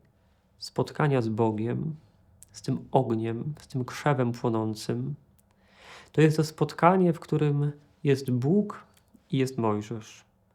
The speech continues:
Czyli jest Bóg i jest człowiek. Z jego historią,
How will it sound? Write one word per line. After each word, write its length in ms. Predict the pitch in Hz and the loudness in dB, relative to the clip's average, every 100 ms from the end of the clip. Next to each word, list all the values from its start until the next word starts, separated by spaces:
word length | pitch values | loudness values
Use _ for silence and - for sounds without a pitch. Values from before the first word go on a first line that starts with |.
| _ _ _ _ _ - | _ _ _ _ _ -6
Czyli 200 | 127 127 | 0 2
jest 480 | 127 - - - _ _ - | 0 -4 -16 -20 _ _ -8
Bóg 520 | 110 156 202 202 - _ _ _ | -2 0 0 -4 -20 _ _ _
i 80 | 127 | -4
jest 260 | 127 131 - | -2 -4 -8
człowiek. 540 | - 113 107 107 - - _ _ _ _ - | -4 -4 -4 -10 -14 -20 _ _ _ _ -2
Z 60 | |
jego 220 | 226 208 170 | 4 6 4
historią, 920 | 139 - 117 120 120 117 113 113 | 2 2 4 6 4 0 -2 -4